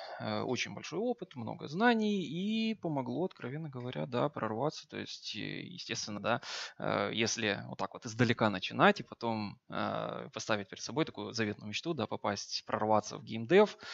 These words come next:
а, вот, а чем дальше со временем, тем в геймдеве, э, естественно, конкуренция растет, да, каждый год выпускается новый народ,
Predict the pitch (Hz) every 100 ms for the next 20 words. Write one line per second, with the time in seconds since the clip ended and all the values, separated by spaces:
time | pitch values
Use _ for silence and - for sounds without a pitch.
0 | - - 135 139 135 123 - - 104 101
1 | 104 - - - 113 113 120 117 - 110
2 | - 117 113 120 110 104 101 113 107 104
3 | 104 98 101 113 117 110 117 110 104 101
4 | 101 98 110 110 110 95 - 110 101 -
5 | 101 - 110 113 107 - - - - 117
6 | - 180 175 120 - - 107 113 107 -
7 | - 113 - - - - - 143 220 220